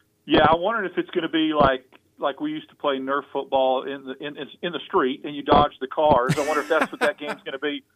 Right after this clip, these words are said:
But yeah, those games. I mean, week zero is one of those where you're not gonna get that really, really intriguing matchup. So I'm, I'm really interested seeing what UMass has,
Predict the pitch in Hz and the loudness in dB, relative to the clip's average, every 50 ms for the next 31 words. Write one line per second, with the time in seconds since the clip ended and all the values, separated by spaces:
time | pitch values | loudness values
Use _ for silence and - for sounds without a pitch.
0 | _ _ _ - 180 190 185 - _ _ _ - 208 233 226 233 240 - 240 294 | _ _ _ 2 2 2 2 -2 _ _ _ -2 0 0 0 0 4 4 4 4
1 | 403 415 - - 349 294 277 - - 226 214 220 202 190 233 330 339 - 196 160 | 4 0 -4 -4 -4 -4 -4 0 0 0 0 0 -4 -4 -4 -4 -4 -6 -8 -10
2 | 180 208 214 226 208 196 180 170 165 147 156 156 165 160 165 156 156 156 156 156 | -8 -6 -2 0 2 2 2 2 0 -6 -6 -8 -8 -6 -6 -4 -4 -4 -6 -6
3 | 147 151 147 143 143 147 147 156 151 156 151 160 147 - 151 147 - - 147 135 | -10 -12 -12 -12 -12 -6 -2 0 0 0 -2 -6 -20 -16 -16 -16 -10 -4 -2 -2
4 | 127 - _ - 143 151 151 143 131 135 131 _ - 151 156 151 147 139 135 135 | -2 -4 _ -12 -10 -8 -6 -4 -4 -6 -6 _ -6 -4 -4 -4 -4 -6 -6 -8
5 | 127 131 - - 151 135 139 135 131 135 135 131 - - 151 - - - 165 - | -12 -14 -10 -12 -12 -10 -12 -12 -6 -2 -2 -2 -2 -4 -10 -12 -6 -6 -2 2
6 | 175 196 269 254 208 - _ - 175 226 277 262 202 160 170 175 202 233 233 220 | 2 2 2 0 -4 -10 _ 0 0 0 0 0 -4 -2 0 2 2 0 -2 -8
7 | 196 196 185 190 - - 170 - - - 147 135 131 123 - _ _ _ _ _ | -10 -10 -12 -12 -10 -12 -14 -12 -10 -6 -2 -2 -2 -2 -4 _ _ _ _ _
8 | _ _ _ _ - - 170 165 165 165 156 156 151 147 139 135 139 143 139 139 | _ _ _ _ -20 -12 -10 -8 -8 -8 -8 -10 -12 -12 -10 -4 2 4 4 4
9 | 139 139 - - _ _ _ _ _ _ _ - 117 147 165 185 170 160 147 143 | 4 0 -6 -20 _ _ _ _ _ _ _ -14 -8 -6 -4 0 2 2 2 2
10 | 143 - - 156 139 131 131 127 127 127 131 | 0 -2 -4 -4 -2 -2 0 -2 -2 -4 -6